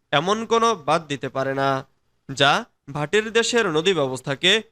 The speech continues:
ক্ষতিগ্রস্ত করবে। কিন্তু ভারত সব সময় আমাদের সঙ্গে আগ্রাসী আচরণ করেছে। আন্তর্জাতিক আইনের তোয়াক্কা না করে একের পর এক অভিন্ন নদীর বাঁধ দিয়ে আমাদের নদী ব্যবস্থা ও কৃষি ব্যবস্থা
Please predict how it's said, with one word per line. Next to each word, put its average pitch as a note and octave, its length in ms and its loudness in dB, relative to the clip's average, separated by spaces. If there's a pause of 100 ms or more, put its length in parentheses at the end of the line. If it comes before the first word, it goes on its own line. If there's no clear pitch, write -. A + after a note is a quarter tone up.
ক্ষতিগ্রস্ত C#3+ 560 -4
করবে। C3+ 540 -2 (220)
কিন্তু D#3+ 440 0 (240)
ভারত E3+ 320 0
সব C#3 240 -2
সময় D#3+ 420 0 (220)
আমাদের D3+ 280 -2
সঙ্গে C#3+ 500 0 (240)
আগ্রাসী G3+ 420 -2
আচরণ C#3+ 440 -2
করেছে। C3+ 580 -2 (340)
আন্তর্জাতিক A3 800 -2
আইনের G#3 340 0
তোয়াক্কা D#3+ 420 -2
না B2+ 140 -4
করে E3+ 360 2 (300)
একের F3+ 340 0
পর C3+ 220 -6
এক E3+ 280 0 (220)
অভিন্ন G#3+ 460 0
নদীর G3 360 0
বাঁধ C3+ 280 -2
দিয়ে F3+ 260 2 (180)
আমাদের F3+ 440 0
নদী D#3+ 220 0
ব্যবস্থা C#3 600 -2 (240)
ও D#3+ 280 0 (360)
কৃষি F#3 260 0
ব্যবস্থা C3+ 640 0